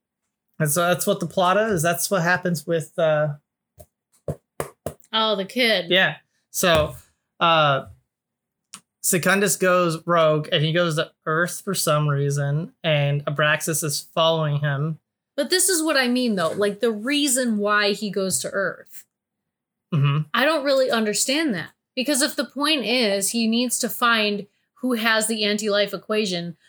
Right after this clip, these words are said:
Speaker 2: both he and Abraxas have that job, correct? Like,
Speaker 1: Well
Speaker 2: if they're both finders, that's their objective.
Speaker 1: But he wants, he's gone rogue now, and he goes, he went rogue beforehand. That's why Abraxas was chasing him.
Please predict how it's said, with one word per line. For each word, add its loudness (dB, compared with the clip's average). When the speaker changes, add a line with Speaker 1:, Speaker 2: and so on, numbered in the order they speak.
Speaker 2:
both 2
he -2
and 0
Abraxas 0
have -2
that -4
job, -2
correct? -4
Like, 0
Speaker 1:
Well -2
Speaker 2:
if -4
they're 0
both -2
finders, -2
that's -2
their -2
objective. -6
Speaker 1:
But 2
he 4
wants, 4
he's 2
gone 2
rogue 2
now, -4
and 2
he 0
goes, 2
he 2
went 2
rogue 2
beforehand. -2
That's 0
why 2
Abraxas 0
was -6
chasing 0
him. -6